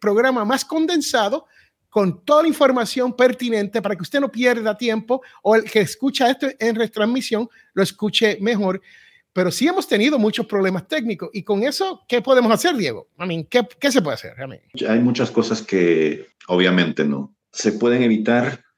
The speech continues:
Speaker 2: planificándolas y hay otras cosas que simplemente hay que acep-,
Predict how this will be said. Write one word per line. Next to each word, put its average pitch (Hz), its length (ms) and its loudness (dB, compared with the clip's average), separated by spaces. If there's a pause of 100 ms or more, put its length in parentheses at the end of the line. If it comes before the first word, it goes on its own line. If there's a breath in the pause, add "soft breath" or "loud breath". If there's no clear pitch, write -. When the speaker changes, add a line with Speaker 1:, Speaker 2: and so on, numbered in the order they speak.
Speaker 2:
planificándolas 101 880 0
y 92 40 0
hay 87 80 4
otras 90 260 -4
cosas - 320 -12
que 98 100 -10
simplemente 82 640 0
hay 80 80 2
que - 100 -14
acep-, - 160 -14